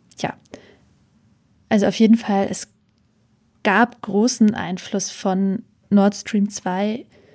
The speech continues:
das heißt von Gazprom und das heißt wiederum, weil ja Gazprom ein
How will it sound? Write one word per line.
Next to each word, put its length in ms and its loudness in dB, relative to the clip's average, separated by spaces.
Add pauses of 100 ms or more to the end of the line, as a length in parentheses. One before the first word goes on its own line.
(720)
das 180 4
heißt 180 6
von 180 8
Gazprom 520 -2
und 160 -4
das 300 -2
heißt 200 -2
wiederum, 400 -2
weil 140 -2
ja 100 0
Gazprom 380 -6
ein 260 -6